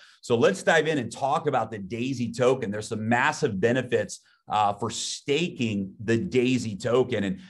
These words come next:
uh, really, that was the, the vision, is we wanna create another stream of passive income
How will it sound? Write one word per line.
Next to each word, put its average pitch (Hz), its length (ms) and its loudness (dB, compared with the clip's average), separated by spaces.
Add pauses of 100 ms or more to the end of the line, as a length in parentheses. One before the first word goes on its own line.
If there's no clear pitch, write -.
(220)
uh, 107 240 4
really, 139 280 6
that 123 140 4
was 104 200 -4
the, 101 240 0
the 98 120 -6
vision, 110 640 -2
is 98 160 -8
we 104 80 -8
wanna 123 300 0
create 117 260 0
another 123 580 0
stream 120 420 -4
of 95 200 -8
passive 127 720 -2
income 110 600 0